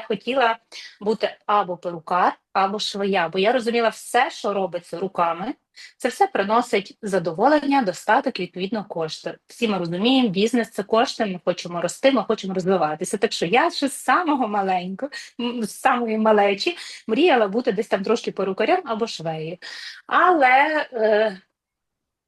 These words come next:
не батьки заставили. Сама, коли от вже був, е, свідомий вік, що треба обирати професію, я чомусь хотіла бути вчителем. Ви знаєте, воно мене супроводжує і далі, тому що все-таки ми, ми займаємося і викладанням.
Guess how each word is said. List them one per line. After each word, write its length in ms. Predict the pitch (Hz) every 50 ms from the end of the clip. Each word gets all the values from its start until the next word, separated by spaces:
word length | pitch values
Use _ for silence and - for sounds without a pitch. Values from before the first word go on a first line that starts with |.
| _ _ _ _ _ _ _ _ _
не 160 | 220 240 247
батьки 380 | 220 247 254 - - - 294 220
заставили. 760 | 185 180 - - - 185 170 160 156 160 156 156 156 170 175 -
Сама, 480 | - - - 233 233 233 240 214 190 -
коли 220 | - 190 175 180
от 180 | 170 170 - 190
вже 300 | 185 170 175 165 202 180
був, 260 | 170 185 190 185 196
е, 400 | 180 196 190 185 185 185 185 175
свідомий 540 | 156 - - 208 202 185 202 196 196 190 185
вік, 160 | 190 240 277 -
що 120 | - 214
треба 180 | - 202 185 185
обирати 380 | 180 196 190 190 185 180 -
професію, 500 | - - 208 - 302 330 339 - 302 240
я 140 | 202 226 247
чомусь 260 | - - 220 208 190
хотіла 280 | - 190 - 202 190 180
бути 200 | 170 185 - 185
вчителем. 480 | - - - 165 156 - 160 160 180
Ви 80 | 190 190
знаєте, 340 | 196 254 285 330 320 320 269
воно 200 | 247 247 254 247
мене 220 | 247 240 240 233
супроводжує 720 | 226 - 240 - - 247 233 254 247 220 208 220 220 214 214
і 100 | 220 208
далі, 340 | 196 233 269 330 320 285
тому 220 | - - 208 214 226
що 120 | - -
все-таки 480 | 208 - - - 233 233 233 - - 202
ми, 260 | 196 208 202 214 240
ми 160 | 214 208 214 208
займаємося 540 | 208 202 196 208 214 208 202 196 - -
і 120 | 190 208 202
викладанням. 800 | 196 190 - - 202 196 190 208 202 180 175 175 175 170 185